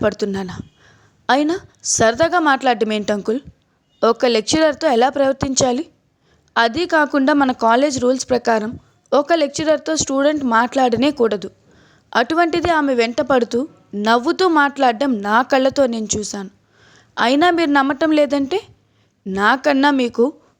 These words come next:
వాళ్ళే ఎక్కువ అనిపిస్తోందన్నమాట" అంది గాయత్రి. "అయ్యో గాయత్రి, నేనన్నది అలా కాదు.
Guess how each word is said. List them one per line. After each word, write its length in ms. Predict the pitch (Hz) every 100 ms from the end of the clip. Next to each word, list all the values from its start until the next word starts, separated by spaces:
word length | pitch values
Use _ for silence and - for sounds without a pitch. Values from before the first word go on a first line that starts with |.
| -
వాళ్ళే 500 | 196 220 262 302 359
ఎక్కువ 380 | 277 233 - 349
అనిపిస్తోందన్నమాట" 1000 | 302 262 240 - 226 220 208 208 208 202 202 _ _ _ _ _ _ _ _ _ 226
అంది 480 | 226 262 262 294 - _ - 208
గాయత్రి. 440 | 208 208 - - - - _ _ _ _ 240
"అయ్యో 380 | 247 208 226
గాయత్రి, 600 | 262 254 220 220 214 226 285
నేనన్నది 560 | 302 240 220 247 294
అలా 200 | 254 240
కాదు. 500 | 247 - 214 233 -